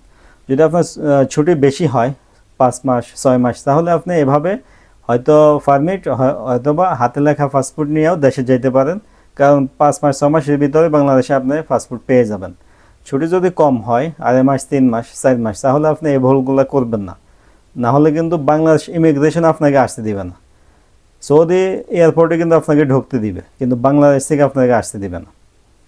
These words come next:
এটা হচ্ছে সমস্যা। তো বন্ধুরা, পারমিট কখন নেবেন এবং কি আপনার খরচ কত হবে এবং কি আপনি কিভাবে নেবেন, বিস্তারিত কিন্তু জেনে গেছেন। আশা করি এই বিষয়ে আর কোনো ডাউট নাই।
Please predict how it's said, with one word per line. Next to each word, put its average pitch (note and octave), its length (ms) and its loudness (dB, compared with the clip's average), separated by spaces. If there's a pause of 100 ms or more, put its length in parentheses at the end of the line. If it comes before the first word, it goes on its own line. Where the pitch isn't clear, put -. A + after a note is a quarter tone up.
এটা C3+ 220 2
হচ্ছে C3 220 -2
সমস্যা। G#2 420 -6 (520)
তো D3+ 80 -2
বন্ধুরা, D#3 600 2
পারমিট D3+ 380 0
কখন D#3 280 0
নেবেন B2 360 2 (200)
এবং C3 340 0
কি D3 100 0
আপনার C3+ 240 0
খরচ C3+ 380 0
কত C3 200 2
হবে A2 320 -2 (460)
এবং C#3 240 0
কি D3+ 80 -2
আপনি D#3 220 -2
কিভাবে D3+ 500 2
নেবেন, C#3+ 340 0 (340)
বিস্তারিত C#3+ 460 0
কিন্তু D3 460 0 (100)
জেনে B2+ 260 2
গেছেন। G2 300 -6 (420)
আশা A#2 220 -4
করি D#3 200 0
এই D#3 80 2
বিষয়ে E3 500 -2
আর - 140 0
কোনো C#3 260 0
ডাউট A#2+ 340 0
নাই। G2 180 -8